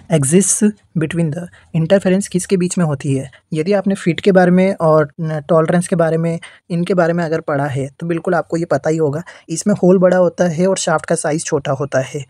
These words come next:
तो देखिए higher limit of the hole and lower limit of the shaft, तो ये सी राइट हो जाता है। Which of the following, अ, arc welding method is used for the thin sheets के लिए, कितनी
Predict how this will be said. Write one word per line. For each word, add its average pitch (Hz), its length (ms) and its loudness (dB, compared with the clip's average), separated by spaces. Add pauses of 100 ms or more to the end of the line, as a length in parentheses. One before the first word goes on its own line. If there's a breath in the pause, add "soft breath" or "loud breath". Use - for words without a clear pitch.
(200 loud breath)
तो 170 80 -2
देखिए 165 260 0
higher 175 460 0
limit 160 260 -2
of 147 40 -4
the 147 160 0 (100)
hole 196 120 4 (180)
and 143 260 0
lower 160 240 2
limit 147 260 -4
of 139 80 -4
the 180 100 -2
shaft, 131 460 -6 (360 loud breath)
तो 151 60 -8
ये 147 100 -2
सी 165 280 -4 (260)
राइट 131 280 -2
हो 143 60 -4
जाता 127 220 -6
है। 127 220 -8
Which - 420 -10
of 220 140 4
the 214 120 -2
following, 196 360 4 (180)
अ, 160 260 2 (160)
arc 180 120 0
welding 170 380 2
method 170 280 0
is 165 380 0
used 180 120 0
for 151 260 2
the 175 140 0 (180)
thin 165 180 -2
sheets 135 420 -6
के 147 60 -6
लिए, 127 140 -4
कितनी 180 360 -2